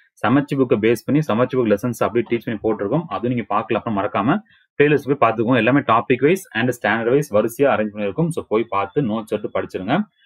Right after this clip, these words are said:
So, இன்னொரு விஷயம் சொல்ல-, சொல்லணும். So, இந்த standard eighth புக்கை பொறுத்தவரை நம்ம என்ன பண்ணிட்டு இருக்கோம்னா, ஃபாலோ பண்ணிட்டு இருக்கோம் அப்படின்னா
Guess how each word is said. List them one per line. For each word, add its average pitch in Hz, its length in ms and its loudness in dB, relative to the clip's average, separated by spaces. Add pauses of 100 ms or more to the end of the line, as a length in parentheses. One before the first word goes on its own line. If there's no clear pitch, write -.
(300)
So, - 100 -4
இன்னொரு 170 240 4
விஷயம் 160 160 0
சொல்ல-, 135 280 2
சொல்லணும். 127 340 2 (120)
So, - 120 -4
இந்த 135 140 0
standard 147 360 4
eighth 160 360 0
புக்கை 131 220 2
பொறுத்தவரை 117 400 2
நம்ம 117 160 -2
என்ன 117 100 0
பண்ணிட்டு 117 260 -2
இருக்கோம்னா, 123 240 -2
ஃபாலோ 113 220 0
பண்ணிட்டு 107 200 -6
இருக்கோம் 95 160 -6
அப்படின்னா 156 200 -2